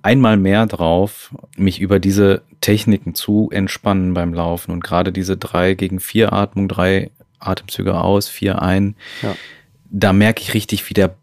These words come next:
Speaker 1: Ballast von meinen Schultern in der Laufbewegung fällt. Also gerade in dieser Dreier-Ausatmung, so, dass so richtig, richtig diese Klötze von meinen Schultern fallen.
Speaker 2: Ja.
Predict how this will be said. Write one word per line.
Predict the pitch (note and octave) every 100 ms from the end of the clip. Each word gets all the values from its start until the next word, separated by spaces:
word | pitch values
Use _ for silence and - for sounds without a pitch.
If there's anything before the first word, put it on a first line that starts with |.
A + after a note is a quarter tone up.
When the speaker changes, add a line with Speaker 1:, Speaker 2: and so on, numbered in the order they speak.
| -
Speaker 1:
Ballast | A2 B2+ G#2+ G#2+ -
von | A2 G2+
meinen | G2 F#2+
Schultern | - A2+ A2 G2
in | A2 B2
der | A2
Laufbewegung | G2+ G#2+ - G2 F#2+ F#2 F#2
fällt. | - - F#2+ F#2
Also | F2+ F#2+
gerade | - F#2 F#2
in | F#2+
dieser | F#2+ F#2
Dreier-Ausatmung, | - G2 G2+ - G#2 - G2 - F#2 F2+
so, | F2+ G2+ - - - - - - - - - -
dass | -
so | G#2
richtig, | G#2 G#2 - G2+ - -
richtig | A#2 -
diese | G2 G2 F#2+
Klötze | - G#2+ - G2+
von | - G2
meinen | F#2+ F#2
Schultern | - G#2 G2+ F#2
fallen. | - F2+ F2 F2+ F#2+
Speaker 2:
Ja. | G#2+